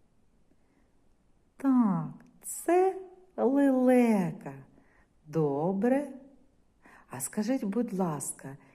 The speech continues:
яка рослина символ України? Добре, це маки. Малята, наші захисники — це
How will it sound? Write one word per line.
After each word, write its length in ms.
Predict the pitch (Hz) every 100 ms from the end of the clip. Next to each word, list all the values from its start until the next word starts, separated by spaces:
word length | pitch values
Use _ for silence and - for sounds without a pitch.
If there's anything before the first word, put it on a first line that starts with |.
| _
яка 380 | 143 156 175 160
рослина 920 | 147 139 - 135 208 320 262 131 - - - -
символ 840 | - - 123 190 214 196 196 190 -
України? 920 | - 170 165 156 - 143 127 117 - - _ _ _ _ _ _ _ _ _ _ _ _ _ _ _ _ _ _ _ _ -
Добре, 800 | 120 117 135 170 151 - - - - _
це 500 | - - 165 233 262 254 - - _ _
маки. 800 | 117 117 127 127 123 - - 107 107 _ _ _ _ _ _ _ _ _ _ _ _ _ _ _ _ _ _ _ _ _ _ _ _
Малята, 520 | 160 170 175 175 - 127 - - - - _ -
наші 360 | 156 170 -
захисники — 840 | 151 165 - 185 - 190 190 294 311 _ _ _ _ -
це 340 | - 160